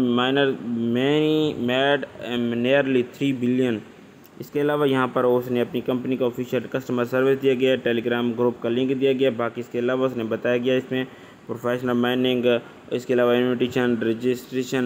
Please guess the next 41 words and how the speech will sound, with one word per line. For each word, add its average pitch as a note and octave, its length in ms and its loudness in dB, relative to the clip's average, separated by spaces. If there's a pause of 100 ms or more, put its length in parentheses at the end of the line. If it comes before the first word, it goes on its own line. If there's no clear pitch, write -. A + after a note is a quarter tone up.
link B2+ 320 2
दिया B2+ 240 2
गया A#2+ 180 2
है, A#2 60 2 (120)
पूरी A#2+ 200 0
detail C3 300 0
यहाँ A#2+ 120 0
पर A#2 120 0
बताई A#2 280 0
गई। A#2+ 100 0
इसका A#2+ 240 -2
accumulator B2 640 0 (420)
देख B2+ 160 -2
सकते B2+ 240 -4
हैं A#2+ 100 -2
कितने B2+ 300 -2
से B2 100 2
टू A#2+ 160 0 (100)
पॉइंट A#2+ 160 -2
फ़ाइव B2 360 -2
है, A#2+ 100 2
थ्री A#2+ 240 0
पॉइंट B2 260 -2
फ़ाइव B2 300 0
है, A#2 260 -4
फ़ाइव B2 320 -4
परसेंट A#2+ 320 -4
है, B2 80 0
सेवन B2+ 240 -4
परसेंट B2 220 -4
है, A#2 80 -2
नाइन B2+ 240 0
परसेंट C3 240 -4
तक A2+ 120 -6
कमीशन A#2+ 320 -4
है C3 100 0
इसका। C3+ 240 -4 (440)
जिस D3+ 160 -8
हिसाब D3 280 -2
से C#3+ 100 0
आपका C3+ 280 0